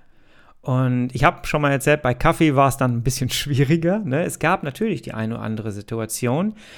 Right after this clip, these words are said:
wo ich vielleicht früher ausgestiegen wäre. Wo ich dann gesagt habe, „Nee, komm, da hab ich gar keine Lust drauf, da möchte ich aber nicht.“ Aber ich hatte mein Warum geklärt und deswegen hatte ich den Willen,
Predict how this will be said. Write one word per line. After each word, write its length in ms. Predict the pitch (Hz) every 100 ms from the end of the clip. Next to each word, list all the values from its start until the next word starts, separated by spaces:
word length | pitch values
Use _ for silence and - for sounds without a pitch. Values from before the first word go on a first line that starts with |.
| - - -
wo 160 | 170
ich 160 | 220 -
vielleicht 320 | 170 156 -
früher 600 | - - 214 156 190 208 - -
ausgestiegen 840 | 170 190 - 110 - 104 104 92
wäre. 320 | 104 95 92 - _ -
Wo 80 | 139
ich 60 |
dann 140 | 180 180
gesagt 200 | 180 185
habe, 80 |
„Nee, 140 | 180 160
komm, 200 | - 135
da 60 |
hab 120 | 135 156
ich 80 |
gar 100 | 143
keine 220 | 139 135 127
Lust 240 | 143 -
drauf, 160 | 139 127
da 80 |
möchte 300 | 113 98 -
ich 140 | - -
aber 120 | 110
nicht.“ 240 | 113 -
Aber 360 | 156 180 151 170 - - - -
ich 160 | -
hatte 200 | - 165
mein 280 | 151 131 123
Warum 400 | 110 101 143 220
geklärt 480 | 147 - 117 110 -
und 140 | 113
deswegen 400 | 185 180 170 160
hatte 140 | 139 127
ich 60 |
den 300 | - 107 110
Willen, 480 | 113 214 185 214 247